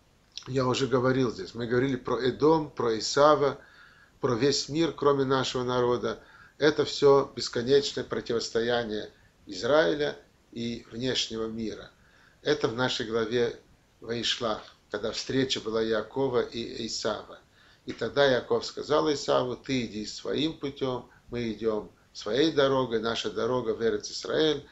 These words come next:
Иерушалаим, Тора, наши традиции,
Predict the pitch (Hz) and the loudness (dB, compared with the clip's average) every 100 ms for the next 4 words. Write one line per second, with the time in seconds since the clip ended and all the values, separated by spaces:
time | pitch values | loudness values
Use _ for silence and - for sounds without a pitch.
0 | - - 104 107 - 113 147 151 135 117 | -20 -8 -6 -4 -4 0 4 4 2 -2
1 | - - _ - 156 147 131 113 - _ | -14 -20 _ 4 6 6 4 -2 -12 _
2 | _ _ - 117 - - 113 113 139 160 | _ _ -8 -4 -4 -4 -4 -2 -4 -4
3 | - 139 131 | -4 -2 -2